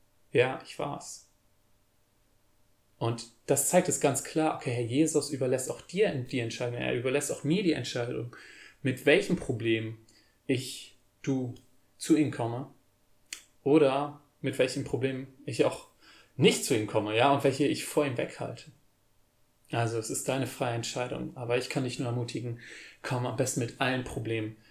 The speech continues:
zu Jesus. Ich kann dir garantieren, wenn du damit zu ihm kommst, ist er voll für dich da. Genau, okay.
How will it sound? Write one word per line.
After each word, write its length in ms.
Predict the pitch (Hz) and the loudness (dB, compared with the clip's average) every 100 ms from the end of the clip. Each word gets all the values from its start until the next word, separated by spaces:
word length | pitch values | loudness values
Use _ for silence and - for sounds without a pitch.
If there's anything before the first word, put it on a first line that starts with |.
| _ | _
zu 160 | - 110 | -4 -2
Jesus. 560 | 110 107 - - - - | -2 -4 -6 -8 -10 -12
Ich 120 | - | -6
kann 160 | 120 | -2
dir 120 | 117 113 | -2 2
garantieren, 720 | 123 120 113 143 127 113 135 | 2 2 -2 0 0 0 0
wenn 140 | 139 | 0
du 140 | 135 123 | 0 0
damit 360 | 127 117 113 | 0 -2 -4
zu 140 | - 135 | -4 -4
ihm 140 | 120 | -4
kommst, 380 | - 107 - - - - | -6 -6 -8 -12 -20 -10
ist 160 | - - | -4 -2
er 80 | - | -2
voll 320 | - - - | -2 -2 -2
für 200 | - - | -4 -8
dich 220 | - - | -8 -10
da. 340 | - - - _ _ _ _ _ _ _ _ - | -10 -12 -16 _ _ _ _ _ _ _ _ -8
Genau, 380 | 113 101 92 - _ - | -4 -2 -4 -10 _ -8
okay. 400 | 123 - 107 - | -6 -4 -8 -10